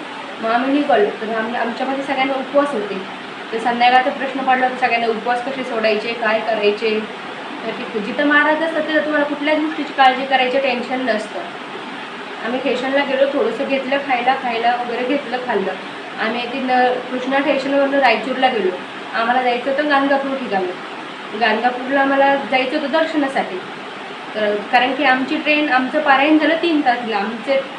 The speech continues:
ट्रेनचं रिझर्वेशन होतं चार तारखेचं. तर आमचं रिझर्वेशन पण कृष्णा स्टेशनवरनं होतं.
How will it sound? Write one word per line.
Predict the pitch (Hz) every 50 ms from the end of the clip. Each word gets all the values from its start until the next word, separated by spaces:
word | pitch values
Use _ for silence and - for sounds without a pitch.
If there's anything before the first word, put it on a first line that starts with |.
| - -
ट्रेनचं | 269 269 269 277 269 302
रिझर्वेशन | 302 285 262 262 302 302 311 302
होतं | 277 269 269 349
चार | 349 381 381 349 330 - -
तारखेचं. | 247 220 - 208 202 190 - 202 190 - - - - - - - - - - - - - - - - - -
तर | 226 220
आमचं | 208 226 247 -
रिझर्वेशन | 277 269 262 254 302 294 349 311
पण | 320 339 311 311
कृष्णा | 311 320 330 - 359 392
स्टेशनवरनं | 392 370 302 277 - 277 254 240 226 233 240 233
होतं. | 233 226 202 196 196 240 320